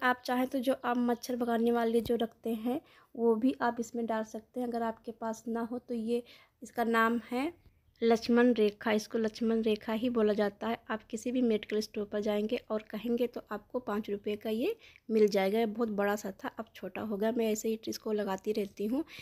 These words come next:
जहाँ भी चींटियाँ होती एक लाइन खींच दे वहाँ से वो भाग जाती हैं। आप इसको इस तरह से इसमें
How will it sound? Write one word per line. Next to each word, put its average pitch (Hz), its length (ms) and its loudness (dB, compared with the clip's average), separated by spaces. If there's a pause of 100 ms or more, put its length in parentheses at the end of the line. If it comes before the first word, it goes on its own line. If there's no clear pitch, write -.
(180)
जहाँ 226 240 2
भी 233 120 2
चींटियाँ 226 480 0
होती 226 380 0
एक 226 180 -2
लाइन 208 240 0
खींच 220 260 -6
दे 254 160 -2
वहाँ 220 240 0
से 226 120 -8
वो 233 180 2
भाग 180 260 -6
जाती 185 400 -8
हैं। 214 200 -14 (760)
आप 208 200 -2
इसको 220 280 -4
इस - 220 -10
तरह 214 220 -2
से 220 160 -2
इसमें 240 340 -2